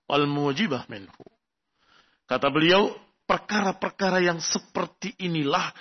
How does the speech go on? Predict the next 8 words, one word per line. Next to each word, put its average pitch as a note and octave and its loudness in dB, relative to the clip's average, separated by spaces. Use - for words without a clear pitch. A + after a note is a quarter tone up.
yang F3+ 4
menjadi D#3+ 0
penyakit A3+ -2
yang F3+ 2
memalingkan D#3+ 0
dia F#3+ 4
dari B2+ -2
kebenaran. A#2 -8